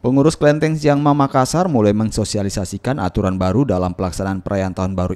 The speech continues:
Imlek di masa pandemi covid sembilan belas. Protokol kesehatan diterapkan pihak Klenteng bagi umat sebelum masuk area Klenteng.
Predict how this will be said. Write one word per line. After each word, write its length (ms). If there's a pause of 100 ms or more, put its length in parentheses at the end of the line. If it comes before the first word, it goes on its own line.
Imlek 320
di 160
masa 240
pandemi 400
covid 320
sembilan 400
belas. 480 (560)
Protokol 400
kesehatan 480
diterapkan 640
pihak 240
Klenteng 480
bagi 320
umat 320
sebelum 240
masuk 400
area 320
Klenteng. 560